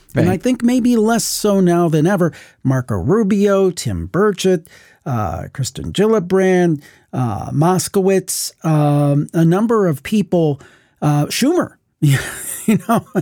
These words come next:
Speaker 1: saying that, uh, there needs to be more disclosure. The, the American people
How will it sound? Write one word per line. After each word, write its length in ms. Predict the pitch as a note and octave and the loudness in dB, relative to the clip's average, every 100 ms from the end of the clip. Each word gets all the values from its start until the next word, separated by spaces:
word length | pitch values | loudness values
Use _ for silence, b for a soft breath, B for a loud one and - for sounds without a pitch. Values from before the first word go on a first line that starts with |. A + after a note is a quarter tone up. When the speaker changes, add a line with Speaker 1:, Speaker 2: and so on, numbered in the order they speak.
| - B F3+ E3 | -6 B -16 -12
Speaker 1:
saying 540 | - G3+ G3 G3 F#3+ D#3+ | -6 -4 0 2 2 2
that, 420 | D#3+ D3+ - D3+ | 2 0 -2 -2
uh, 160 | C#3 C#3 | 0 0
there 200 | D#3+ D#3+ | 2 2
needs 380 | E3 F3 F3+ - | 2 2 0 -2
to 80 | |
be 420 | C#3+ D3+ D3+ D#3 - | -2 2 2 0 0
more 800 | C#3 D3 C#3+ D3+ D3+ D3+ D#3 - C#3+ | 0 2 4 2 2 2 -2 -4 -2
disclosure. 720 | D3+ - - F3 F#3 C#3 B2 | -2 -2 -2 0 0 0 -2
The, 220 | C#3 C#3 | 0 0
the 240 | C3 D3+ | -2 -2
American 460 | C#3+ D#3+ F#3 F#3 C#3+ | 2 2 0 0 -2
people 260 | D#3 D3+ | -2 0